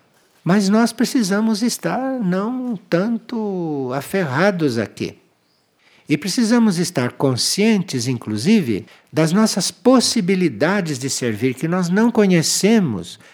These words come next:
porque nunca servimos realmente. Nós não sabemos a nossa possibilidade, a nossa capacidade de servir, a que ponto chega, nós não sabemos. Nunca experimentamos isso.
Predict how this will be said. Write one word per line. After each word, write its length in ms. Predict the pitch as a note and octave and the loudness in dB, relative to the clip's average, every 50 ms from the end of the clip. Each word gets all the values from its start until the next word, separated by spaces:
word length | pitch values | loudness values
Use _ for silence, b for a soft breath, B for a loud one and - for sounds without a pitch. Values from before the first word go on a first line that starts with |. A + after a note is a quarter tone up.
| b b | b b
porque 260 | - E3+ E3 - A3 | -2 -2 0 2 2
nunca 300 | G#3+ A3+ C4+ C#4 - A#3+ | 4 4 4 4 2 0
servimos 760 | G#3+ - - G3 E3 C#3 A2+ A#2+ E3+ A#3+ C4 A#3+ F#3+ D#3 A#2+ G2 | 0 2 2 2 2 2 2 2 4 4 6 6 4 2 0 -2
realmente. 720 | A#2 A2 G#2 F#2+ F#2 F#2 E2+ - - - - - - - _ _ _ _ _ _ _ _ _ _ _ _ _ _ _ _ _ _ _ _ _ _ _ _ | -2 -2 -2 -2 -4 -6 -6 -8 -12 -16 -20 -20 -20 -20 _ _ _ _ _ _ _ _ _ _ _ _ _ _ _ _ _ _ _ _ _ _ _ _
Nós 220 | D#3 E3+ G#3+ G#3+ | 2 2 4 4
não 80 | A#3 A#3 | 4 2
sabemos 680 | - - G#3 F#3 D#3+ G3 A3+ A3+ A3+ A3+ - - - b b b b b b b | 2 0 -2 0 2 4 4 4 4 2 0 -2 -8 b b b b b b b
a 80 | - D#3+ | -2 0
nossa 340 | F3 G3 A3 A3 - - F#3 | 2 2 2 2 2 -2 -4
possibilidade, 1120 | - - A3 A3+ - - - A3+ F3+ F3+ G3 F#3 F#3 D3 C3 E3+ F#3 G3 G3+ F3+ E3 D#3 | -2 2 2 2 2 2 -2 -2 0 0 0 0 0 0 2 2 2 4 2 2 0 0
a 120 | C3+ D3+ D#3 | 0 0 0
nossa 260 | F#3+ G3 F#3 - G3 | 0 0 -2 -4 -6
capacidade 1120 | - - G3 F#3 - - G3 F3+ - - - F#3 C#3 A#2+ A#2 E3 F3+ G3+ G#3+ G3+ F3+ G3 F3 | -4 -4 -6 -4 -2 -4 -2 -2 -2 -2 -2 -4 -6 -4 -2 0 2 2 2 0 0 -2 -2
de 120 | D#3+ D#3+ | -2 -4
servir, 680 | - - D#3+ D#3 D3+ C#3 A#2+ C3 F#3 G#3+ F#3+ E3 - B B B B B | -4 -2 0 0 0 0 0 2 2 4 4 2 0 B B B B B
a 80 | E3 - | -10 -4
que 140 | - E3+ | -4 -6
ponto 360 | - - F#3+ G3 F#3+ F3+ - D#3 | -2 0 0 0 2 0 -2 -4
chega, 360 | - - - F#3+ F#3 F3 F3 | -4 -2 0 0 2 2 2
nós 140 | F3 F#3+ G#3 | 2 2 0
não 80 | G#3 F#3+ | 0 -2
sabemos. 640 | - G3+ F#3+ E3+ F3 G#3+ A3+ G#3 F3 B2+ A2 - b b b b b - | -2 -2 0 2 2 4 4 4 2 -2 -4 -8 b b b b b 2
Nunca 260 | F#3 A#3+ A#3+ - A#3+ | 2 2 4 4 0
experimentamos 800 | A#3+ A#3+ - G#3 F#3+ F#3+ F3+ F3 F3 F#3+ F#3 F3+ E3+ D#3 C#3 | 0 0 -2 -2 0 0 0 0 -2 -2 -2 0 -2 -2 -2
isso. 400 | E3 G3 F#3+ F#3 - - G#2 - | -2 -4 -4 -6 -8 -12 -14 -14